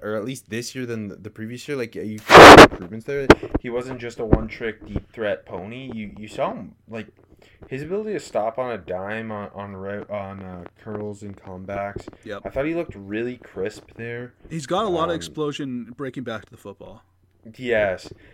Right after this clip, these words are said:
Speaker 1: Now, there are the, the occasional drop happen.
Speaker 2: Yeah.
Speaker 1: Um, that's why I like my Will Fuller comp. Uh, but he also, he, he, he,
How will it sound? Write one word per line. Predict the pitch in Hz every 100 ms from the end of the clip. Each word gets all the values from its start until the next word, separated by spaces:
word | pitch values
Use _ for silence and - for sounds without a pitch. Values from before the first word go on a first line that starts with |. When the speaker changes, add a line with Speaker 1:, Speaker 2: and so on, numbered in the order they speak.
| - -
Speaker 1:
Now, | 131 139 135
there | 143 147
are | 170 170
the, | 160 104 120
the | 120 135
occasional | - 143 139 156
drop | 139 104 104 113 - - - - - -
happen. | 107 110 110 110 110 - - - -
Speaker 2:
Yeah. | - -
Speaker 1:
Um, | 98 95 92 87 - -
that's | 120 139
why | 147
I |
like | 143 139
my | 107
Will | 98 92
Fuller | 90 95 73
comp. | - - - - - - -
Uh, | - 107
but | - 151
he | 196
also, | 226 226 190
he, | - 165 180
he, | 120 123 175 233
he, | - 107 131 196